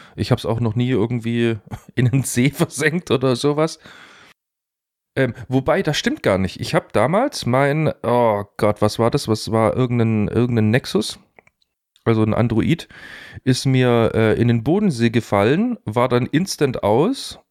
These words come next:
Und ich dachte mir schon so, „Ja, wunderbar, das Ding ist jetzt irgendwie zwei Wochen alt und, ähm, ja, gehst du mal nochmal kaufen.“ Hab's rausgeholt, hab dann tatsächlich diesen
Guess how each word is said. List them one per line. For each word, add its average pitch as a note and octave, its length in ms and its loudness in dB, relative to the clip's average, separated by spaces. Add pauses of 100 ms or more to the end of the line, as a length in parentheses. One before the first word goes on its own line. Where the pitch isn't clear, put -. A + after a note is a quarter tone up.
(120)
Und C3 120 4
ich B2+ 100 -2
dachte C3 220 0
mir C3+ 80 0
schon C#3 180 0
so, C#3 400 0
„Ja, G#2 180 0
wunderbar, E3 440 0
das - 180 -2
Ding B2 180 0
ist B2 120 -2
jetzt A#2+ 180 -4
irgendwie A#2+ 300 -2
zwei A2 240 0
Wochen C#3 240 0
alt D#3+ 260 0
und, B2+ 400 -2
ähm, A2+ 540 0 (180)
ja, F2+ 260 0 (100)
gehst B2 200 -2
du - 40 -2
mal G#2+ 120 2
nochmal A2+ 240 2
kaufen.“ C#3+ 460 0 (1000)
Hab's - 280 -2
rausgeholt, F#3+ 640 0
hab D3+ 140 0
dann C3 120 0
tatsächlich C#3 460 -2
diesen B2 400 -2